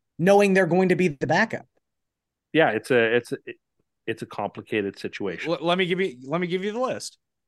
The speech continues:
Speaker 3: Jimmy G, Wentz, Brissett, Mari-, Mariota?
Speaker 1: Mariota. I was gonna say Mariota.
Speaker 2: Mariota
Speaker 1: Might be
Speaker 2: makes
Speaker 1: the
Speaker 2: it. Well,
Speaker 1: one.
Speaker 2: Brissett was already there. They've been through that,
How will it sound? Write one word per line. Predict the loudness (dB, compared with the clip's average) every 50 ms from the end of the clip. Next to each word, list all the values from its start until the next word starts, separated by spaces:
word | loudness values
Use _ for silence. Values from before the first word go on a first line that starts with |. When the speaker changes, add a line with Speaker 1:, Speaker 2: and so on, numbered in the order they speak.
| _ _ _ _
Speaker 3:
Jimmy | -6 -4 -2 0 0 -2
G, | -2 -2 -2 -2 -4 -6
Wentz, | -8 -6 -2 -2 -2 -2 -2 -4 -8 -14 _ -6
Brissett, | -6 -6 -4 -2 0 0 0 -2 -6 -8
Mari-, | -6 -4 -2 0 0 0 -2 -4 -8
Mariota? | -4 -2 0 0 2 2 2 2 2 0 -2 -4 -6 _ _ _ _ _ _ 0
Speaker 1:
Mariota. | 2 4 6 6 6 6 4 4
I | 4 4
was | 4 4
gonna | 2 2
say | 2 4 2 4
Mariota. | 4 6 6 6 6 6 6 6 6 6
Speaker 2:
Mariota | 8 8 10 10 10 10 8 8
Speaker 1:
Might |
be | 8 6
Speaker 2:
makes | 6
Speaker 1:
the | 6
Speaker 2:
it. | 6
Well, | 8 8
Speaker 1:
one. | 6 6 4
Speaker 2:
Brissett | 0 -2 2 6 6 6 6
was | 6 6
already | 6 6 6 4 2
there. | 2 4 4 4 4 2 2 0
They've | -2 -2
been | -2 -2 -4 -6
through | -8 -10 -8 -8 -8
that, | -8 -10 -14 -14 -16